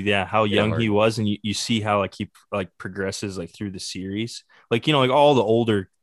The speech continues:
Speaker 1: characters, like, they don't change all that much, but, like, yeah, that period of time of, like, the age of the actor, uh, I can't think of his name, but, like, yeah, it's crazy to see, like,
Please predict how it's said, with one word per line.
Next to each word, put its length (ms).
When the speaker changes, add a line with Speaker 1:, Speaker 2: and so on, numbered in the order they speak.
Speaker 1:
characters, 440
like, 80
they 80
don't 120
change 280
all 120
that 120
much, 280
but, 120
like, 240
yeah, 140
that 180
period 300
of 100
time 260
of, 180
like, 260
the 80
age 320
of 100
the 140
actor, 560
uh, 140
I 80
can't 200
think 140
of 60
his 140
name, 200
but, 140
like, 240
yeah, 140
it's 100
crazy 380
to 100
see, 260
like, 220